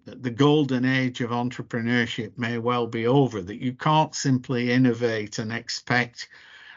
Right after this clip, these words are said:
that innovation to go all across the world in a seamless way. And we've talked about the reasons why not.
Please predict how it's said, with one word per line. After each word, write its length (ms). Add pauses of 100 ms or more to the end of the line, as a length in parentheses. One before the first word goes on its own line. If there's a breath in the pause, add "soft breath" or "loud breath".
that 280
innovation 800
to 80
go 200
all 260
across 400
the 120
world 380
in 140
a 80
seamless 680
way. 440 (280 loud breath)
And 140
we've 160
talked 400
about 340
the 160
reasons 500
why 260
not. 340